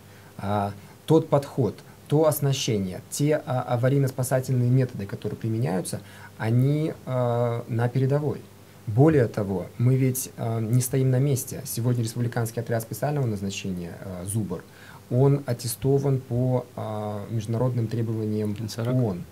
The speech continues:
Speaker 1: инсарак
Speaker 2: Ага.
Speaker 1: это международная консультативная группа
Speaker 2: Мгм.
Speaker 1: оон по поиску и спасению. Она была, м, создана специально для того, чтобы унифицировать, э,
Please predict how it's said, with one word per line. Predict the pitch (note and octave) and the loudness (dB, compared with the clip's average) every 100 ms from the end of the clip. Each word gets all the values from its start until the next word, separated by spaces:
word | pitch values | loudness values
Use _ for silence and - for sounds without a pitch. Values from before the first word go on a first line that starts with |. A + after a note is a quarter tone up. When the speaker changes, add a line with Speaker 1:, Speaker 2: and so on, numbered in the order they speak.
| - | -10
Speaker 1:
инсарак | G#2+ G#2+ B2+ C3 G#2+ | -6 -2 2 4 2
Speaker 2:
Ага. | |
Speaker 1:
это | G2 | -2
международная | A2 G#2+ A2+ A#2 G#2+ | -4 -2 0 0 -2
консультативная | A2 A2 A2+ A2 A2 G#2 | -4 -6 -6 -4 -2 -2
группа | A2 A2 | -2 -4
Speaker 2:
Мгм. | - | -2
Speaker 1:
оон | B2 C#3+ | 0 0
по | A2 | -2
поиску | - A#2 A2 A#2 | -4 -4 -2 -6
и | |
спасению. | - A#2+ - G2 E2 - - - - - - | -4 -4 -2 -4 -4 -12 -16 -18 -18 -14 -2
Она | A#2 B2+ | 4 4
была, | C3 C3 B2 | 6 6 4
м, | A#2 A#2+ A2+ | 0 -2 -2
создана | - D3+ C3 B2 A2+ | 0 2 2 2 0
специально | - C3 - D3 C#3+ A#2 | -2 -4 0 2 2 2
для | G#2 | 0
того, | G#2+ A2+ C#3 | -2 0 0
чтобы | C#3+ - A#2+ | 0 0 0
унифицировать, | A#2 A#2 A#2+ - C3+ A#2 A2 - - | 2 2 0 -2 0 0 -4 -8 -10
э, | G#2+ G#2+ G2+ | -8 -6 -6